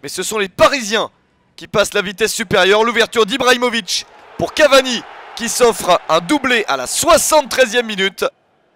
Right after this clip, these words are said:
Et ça fait douze buts sur ses onze derniers matchs en Ligue un. Cavani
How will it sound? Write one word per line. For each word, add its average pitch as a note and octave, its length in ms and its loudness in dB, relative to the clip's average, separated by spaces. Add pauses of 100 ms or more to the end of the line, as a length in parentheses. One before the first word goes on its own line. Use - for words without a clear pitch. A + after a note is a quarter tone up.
(120)
Et C3+ 120 -8
ça F3 160 -4
fait G3 160 -4
douze A#3 280 -6
buts B3+ 220 -6
sur - 220 -4
ses - 200 -2 (100)
onze E4 180 -2
derniers B3+ 280 -2
matchs A3+ 380 0 (180)
en D4+ 120 4
Ligue A#3+ 240 -2
un. G#3 180 2 (160)
Cavani F#3 480 -8